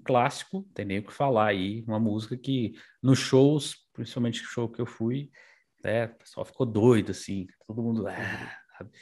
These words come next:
Speaker 1: Então, muito legal.
Speaker 2: Mas você não tinha a impressão também de que, pelo menos na época, tá? Quem gostava mais desse Angra Nova Era aí era a molecada mais novinha.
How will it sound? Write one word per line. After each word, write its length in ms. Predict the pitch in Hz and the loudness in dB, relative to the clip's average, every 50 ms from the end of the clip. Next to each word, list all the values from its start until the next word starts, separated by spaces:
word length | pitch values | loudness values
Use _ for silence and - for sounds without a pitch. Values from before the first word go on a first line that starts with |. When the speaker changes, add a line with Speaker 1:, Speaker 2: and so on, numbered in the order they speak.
| - - - - _ _ | -20 -20 -20 -20 _ _
Speaker 1:
Então, 320 | _ - 151 165 208 214 214 - _ _ _ _ _ - - - | _ -6 -6 -6 -6 -8 -12 -14 _ _ _ _ _ -20 -18 -14
muito 260 | - 139 135 135 135 | -10 -10 -8 -6 -6
legal. 200 | 135 143 127 - | -6 -4 0 0
Speaker 2:
Mas 80 | - - | 0 2
você 60 | 269 247 | 0 -2
não 60 | 233 | 0
tinha 160 | - 262 254 | 2 2 2
a 20 | 226 | 4
impressão 380 | 190 208 196 170 - 190 190 | 4 4 2 4 4 4 4
também 280 | 175 - 165 165 165 165 | 4 4 2 2 2 2
de 120 | 160 143 | 0 -2
que, 360 | - - 160 147 139 131 120 - - - - _ _ _ _ _ _ | -2 0 0 2 2 0 -2 -4 -10 -20 -20 _ _ _ _ _ _
pelo 120 | - 135 147 | 0 2 4
menos 180 | 185 226 226 | 4 4 6
na 100 | 226 214 | 6 6
época, 320 | 185 151 143 143 - - 123 | 6 6 6 4 2 -2 -4
tá? 240 | - 139 143 156 156 - _ - | 0 0 0 0 -2 -6 _ 0
Quem 200 | - 185 220 214 | 2 2 4 4
gostava 580 | 180 160 151 - - - 156 165 160 143 127 | 4 4 2 2 0 0 2 2 0 0 -4
mais 680 | 120 117 131 160 175 175 143 120 113 - - - - - _ _ _ _ _ _ _ _ _ _ _ _ - | -2 0 0 0 0 0 -2 -2 -4 -8 -10 -12 -14 -16 _ _ _ _ _ _ _ _ _ _ _ _ -4
desse 320 | - 131 123 - - 131 | -2 -2 -2 0 0 0
Angra 320 | 127 131 131 120 117 113 | 0 0 0 0 -2 -2
Nova 460 | 110 113 117 117 117 107 113 113 110 110 | -2 -2 -2 -2 -2 -2 -2 -2 -2 -2
Era 280 | 113 117 117 113 113 | 0 0 0 0 0
aí 280 | 117 135 147 160 - - | 0 0 0 0 -2 0
era 240 | - 143 151 156 165 | 2 4 4 4 4
a 20 | 170 | 2
molecada 800 | 165 170 170 170 185 185 185 _ - - 147 156 165 156 143 131 | 2 0 0 0 0 -2 -4 _ -2 2 2 2 2 2 0 -2
mais 260 | 123 127 147 160 165 | 0 0 0 0 0
novinha. 680 | 170 170 175 165 135 131 147 160 160 143 127 113 107 | 0 0 0 -2 -2 -2 -2 0 0 0 -2 -4 -6